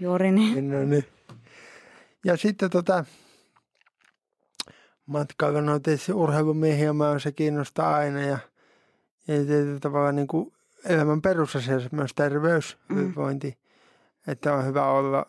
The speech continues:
Speaker 2: fyysisesti, psyykkisesti tämmönen niinku kokonaisvaltainen äijän käppänen, mutta, mut niinku, että matkailu on semmonen itselle semmonen,
Speaker 1: Mm.
Speaker 2: niinku, et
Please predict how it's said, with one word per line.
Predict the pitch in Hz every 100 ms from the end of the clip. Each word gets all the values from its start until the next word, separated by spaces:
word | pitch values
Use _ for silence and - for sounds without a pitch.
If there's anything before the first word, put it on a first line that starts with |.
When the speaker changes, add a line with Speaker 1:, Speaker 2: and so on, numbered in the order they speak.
| _ _
Speaker 2:
fyysisesti, | - 156 147 135 127 - 147
psyykkisesti | - 147 135 143 127 123 151 143
tämmönen | - 139 135 131
niinku | 131 131 135
kokonaisvaltainen | - 139 139 131 127 - 127 120 127 123 _ _ - - - - _ -
äijän | 139 131 131
käppänen, | 131 - - 127 123
mutta, | 123 117 147 - _
mut | 135 127 143
niinku, | 135 131
että | 135 - - - _ _ _ _ _ _ - - _ _ _ _ _ _ _ 539 -
matkailu | 277 214 190 170 - 135 147
on | 151
semmonen | 139 143 143 143
itselle | 151 135 127 120
semmonen, | - 127 120 123 117 _
Speaker 1:
Mm. | 208 208 196 - _ _ _ _ _ _ _
Speaker 2:
niinku, | 143 127 135
et | 123